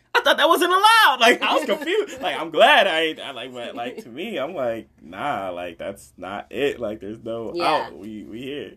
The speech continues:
Speaker 2: Yeah, and so, like, I mean, unless, you know, there's something crazy going on in the marriage, like, well, even then, I'm talking about for other people,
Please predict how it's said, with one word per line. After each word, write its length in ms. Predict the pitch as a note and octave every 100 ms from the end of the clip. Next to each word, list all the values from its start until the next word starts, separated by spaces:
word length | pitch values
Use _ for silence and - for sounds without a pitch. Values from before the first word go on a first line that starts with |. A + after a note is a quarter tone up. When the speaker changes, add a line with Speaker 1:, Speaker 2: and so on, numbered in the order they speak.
| -
Speaker 2:
Yeah, 360 | G3+ F#3+ E3 C#3+
and 180 | G#3 -
so, 260 | A#3 G3+ G3+
like, 280 | G3 F#3+ -
I 100 | G3+
mean, 180 | G#3 G3+
unless, 540 | G3 G3+ G3+ - -
you 100 | F3+
know, 200 | D#3+ D3
there's 200 | C#3+ F3+
something 340 | - E3 D3+ D3+
crazy 420 | - F#3 F3 E3+
going 280 | D#3 D#3 D#3
on 160 | D#3
in 120 | D3+ D#3
the 60 |
marriage, 580 | D#3 D3+ D3 D3 D3+ C3+
like, 300 | D3+ D3 C3+ _ _ _ -
well, 260 | F#3 F#3+
even 260 | F#3+ F#3 D#3+
then, 300 | C3+ C3+ D3 _ _ _ -
I'm 140 | C4
talking 220 | B3+ F3+
about 180 | E3+ D#3+
for 80 | D#3+
other 220 | E3 F3
people, 320 | - E3 -